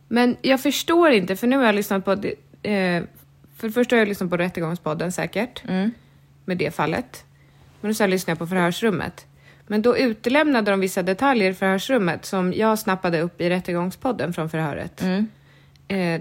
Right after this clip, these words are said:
Speaker 1: det är om en aktivitet han har i badrummet när han kommer hem från sin bror. Han säger att han, han har ju fortf-, han har väl aldrig erkänt mordet?
Speaker 2: Jag tror inte det.
Speaker 1: Nej, utan han säger att han åkte hem till sin, att hon, Vatchareeya, det var hans vän,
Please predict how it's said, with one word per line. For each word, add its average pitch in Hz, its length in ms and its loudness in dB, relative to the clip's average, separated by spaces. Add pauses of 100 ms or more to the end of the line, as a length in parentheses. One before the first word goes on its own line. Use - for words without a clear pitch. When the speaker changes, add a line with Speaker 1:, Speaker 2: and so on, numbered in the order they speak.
Speaker 1:
det 220 180 4
är 214 140 2
om 196 300 2
en 190 380 0
aktivitet 226 680 -2
han 185 180 0
har 165 380 0
i 175 160 0
badrummet 202 680 0
när 175 80 0
han 175 120 0
kommer 180 260 -2
hem 208 260 0
från 175 200 -4
sin 180 240 -2
bror. 185 440 -2
Han 220 120 0
säger 190 280 2
att 170 80 -4
han, 175 200 -2
han 214 200 2
har 262 80 2
ju 254 60 0
fortf-, - 300 -6
han 214 160 2
har 285 80 0
väl 240 80 2
aldrig 170 260 2
erkänt 202 280 -2
mordet? - 460 -8 (140)
Speaker 2:
Jag 208 140 -6
tror 269 140 -2
inte 349 140 -6
det. 185 120 0 (220)
Speaker 1:
Nej, 202 280 0 (340)
utan 214 240 0
han 247 180 4
säger 185 300 2
att 175 100 -4
han 160 400 -2 (500)
åkte 190 320 -4
hem 185 420 0 (120)
till 185 160 -4
sin, 160 360 -2 (240)
att 220 180 -2
hon, 247 380 4
Vatchareeya, 220 680 4 (100)
det 196 100 -2
var 180 160 4
hans 165 320 -4
vän, 139 220 -2